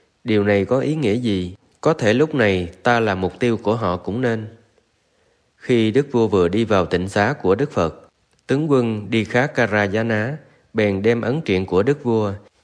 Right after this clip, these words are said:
giao cho Thái tử Quý Tá Tu Pá, rồi thuyết phục và thúc ép Thái tử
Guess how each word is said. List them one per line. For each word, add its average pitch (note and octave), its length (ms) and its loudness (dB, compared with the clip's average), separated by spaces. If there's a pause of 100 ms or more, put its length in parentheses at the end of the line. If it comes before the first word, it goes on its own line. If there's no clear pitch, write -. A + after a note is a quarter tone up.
(120)
giao B2 180 4
cho A2+ 180 2
Thái C#3 180 0
tử G2 400 0
Quý B2+ 180 0
Tá C#3 200 0
Tu A#2+ 300 -2
Pá, A2 240 0 (500)
rồi G#2+ 260 4
thuyết D#3+ 260 0
phục G2+ 320 0
và G2 200 2
thúc C#3 220 -4
ép D3 180 0
Thái D#3 140 0
tử A2 380 2